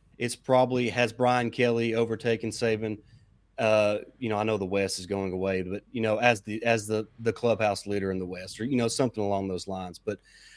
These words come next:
uh, either way, I, I think the winner of this does go on to win the West. I know Ole Miss is still out there,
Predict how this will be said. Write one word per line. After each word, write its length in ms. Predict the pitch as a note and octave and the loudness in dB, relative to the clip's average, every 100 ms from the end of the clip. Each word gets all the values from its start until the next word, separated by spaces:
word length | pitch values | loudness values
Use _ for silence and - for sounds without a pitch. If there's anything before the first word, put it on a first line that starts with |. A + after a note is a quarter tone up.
| - - | -12 -2
uh, 220 | A#2 A#2+ - _ - | 0 0 -4 _ 0
either 280 | E3 D#3 | 4 6
way, 320 | B2 B2 C3+ A#2+ | 6 8 8 6
I, 120 | A#2+ | 4
I 120 | A2+ C3 | 2 2
think 380 | - C#3 B2+ | 4 4 2
the 80 | - | -2
winner 440 | G2+ A2 A#2+ B2 G#2+ | 0 2 2 2 2
of 180 | G2+ G#2 | 0 2
this 400 | A2 G#2+ - - - - | 2 2 -2 -8 -20 -2
does 320 | A2+ A2 A2 | 4 4 4
go 180 | - A2 | 2 2
on 160 | G#2+ G#2+ | 2 0
to 60 | |
win 220 | F#2+ G2+ G#2 | -2 -2 -2
the 80 | |
West. 500 | F#2 G2 G#2+ G#2+ - - - - - - | 0 0 0 -2 -8 -6 2 4 4 2
I 100 | A2+ | 4
know 200 | B2 B2 | 4 6
Ole 160 | A#2+ | 6
Miss 260 | A#2+ B2 A#2+ | 4 2 0
is 80 | A2 | -2
still 240 | A#2+ A2+ | 2 4
out 260 | A2 A2 - | 4 4 2
there, 340 | G#2+ G#2+ G2+ | 0 0 -2